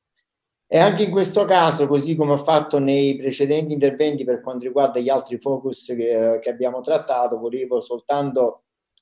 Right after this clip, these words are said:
far comprendere qual è il valore, non solo quello paesaggistico alimentare, eh,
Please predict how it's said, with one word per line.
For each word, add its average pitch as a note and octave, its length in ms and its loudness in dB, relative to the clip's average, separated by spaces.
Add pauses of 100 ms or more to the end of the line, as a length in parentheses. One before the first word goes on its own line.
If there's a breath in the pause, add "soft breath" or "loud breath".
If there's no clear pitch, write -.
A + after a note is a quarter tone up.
(120)
far C3+ 240 -2
comprendere C#3+ 680 -2
qual A2+ 200 4
è - 20 4
il D3+ 180 2
valore, B2 760 0 (140)
non C#3 200 0
solo D#3+ 300 2
quello C#3 200 2
paesaggistico B2+ 800 -2
alimentare, A2+ 920 -2 (140)
eh, A2 1000 0